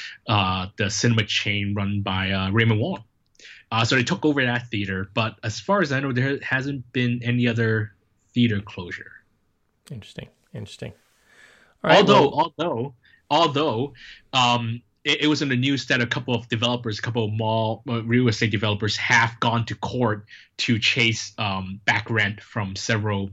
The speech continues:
Speaker 1: cinema distributors. So I wouldn't be surprised if the, the effects of this lockdown, the last, the past lockdown, will really be felt in the next couple of months when, when theaters really can't no longer, or they can't pay back those rent and they have to shut down. So I don't know when,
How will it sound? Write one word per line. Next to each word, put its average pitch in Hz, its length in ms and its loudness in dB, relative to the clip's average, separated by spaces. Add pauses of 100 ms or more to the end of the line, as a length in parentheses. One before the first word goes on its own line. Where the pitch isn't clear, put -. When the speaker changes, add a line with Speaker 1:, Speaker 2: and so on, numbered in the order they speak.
Speaker 1:
cinema 107 360 -4
distributors. 98 560 -6
So 98 300 -2 (500)
I 113 120 4
wouldn't 123 300 4
be 123 60 4
surprised 104 640 -2
if 101 300 -2 (300)
the, 104 260 -2
the 107 140 0
effects 123 360 -2
of 110 60 -6
this 107 180 -2
lockdown, 110 520 -2
the 110 60 -2
last, 113 340 -2
the - 80 -8
past 110 400 -4
lockdown, 98 560 -4
will 104 220 -4
really 110 220 0
be 98 140 -4
felt 101 300 -4
in 98 60 -8
the 98 60 -4
next - 140 -6
couple 107 260 -4
of 95 60 -6
months 98 340 -2
when, 95 240 -2 (460)
when 101 160 2
theaters 104 800 2
really 104 380 -2
can't 107 320 -2 (100)
no 110 140 -4
longer, 101 500 -2
or 92 240 -6
they 98 100 -4
can't 110 320 -2
pay 110 200 0
back 104 240 -2
those 104 200 -4
rent 107 280 -4
and 87 200 -12
they 90 200 -8
have - 100 -6
to - 60 -10
shut 95 180 -4
down. 101 240 -2
So - 100 -2
I 107 40 4
don't 110 160 6
know 110 80 6
when, 107 260 4